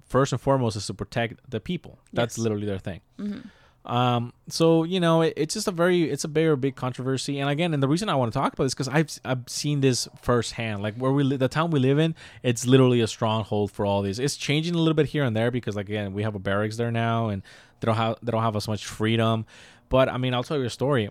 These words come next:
Speaker 1: Um, so one time, one time, I, I was young. I f-, how old was I? Maybe I was, like, maybe ten? Maybe ten or twelve, around there. I can't remember. But, you know, our, our au-, aunt and uncles, they own, like, they own, like, part of the,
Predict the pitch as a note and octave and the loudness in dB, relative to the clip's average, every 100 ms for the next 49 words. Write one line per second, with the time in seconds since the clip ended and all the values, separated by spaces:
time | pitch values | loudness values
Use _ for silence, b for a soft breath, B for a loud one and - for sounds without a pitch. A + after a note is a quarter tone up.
0 | - A#2+ - A2+ A#2+ C3 D3+ D3 C3+ G#2+ | -6 -10 -2 0 0 0 0 0 -2 -6
1 | - _ _ _ _ _ _ - - A2 | -14 _ _ _ _ _ _ -18 -6 -4
2 | A#2 C3+ B2+ A#2+ - G#2 A#2 A2 G2 G#2+ | 0 0 0 -2 -8 -6 -4 -4 0 0
3 | G#2 G#2 G2 - - - C#3 A2 G2 G2+ | 0 -4 -8 -12 -14 -8 -6 -4 -4 -4
4 | G#2 A2+ A2+ G#2 G2 - _ _ _ - | -4 -4 -4 -6 -8 -12 _ _ _ -10
5 | G#2 G2 - - A2+ D3 D#3 _ _ _ | -8 -8 -12 -8 -4 -2 -4 _ _ _
6 | b b b b - A2+ G#2 A#2 B2 A#2 | b b b b -8 -6 -4 -2 0 -2
7 | - G#2+ A2 B2 - - A2+ A2 B2 C3+ | 0 2 4 2 -2 -4 0 0 0 0
8 | B2 - A#2 G#2+ A2+ B2+ - b b b | -2 -4 -4 -2 0 -2 -4 b b b
9 | b b b B2+ C3 B2+ B2 _ _ _ | b b b 0 6 6 4 _ _ _
10 | _ _ _ _ _ - D#3+ C3+ B2 A#2 | _ _ _ _ _ -6 0 2 2 0
11 | A#2 A2+ A2+ A2 A#2+ A2+ - B2 C3 A#2+ | -2 -2 0 0 -2 -4 -2 0 2 2
12 | C#3 B2 A2 A#2+ A#2 B2 A2+ G2+ _ _ | 0 0 0 2 2 2 0 -4 _ _
13 | - A2+ A#2 A#2 A2 - A#2 A2 G2+ G#2 | -4 0 0 0 -4 0 0 0 -2 -4
14 | G#2 G2 | -2 -2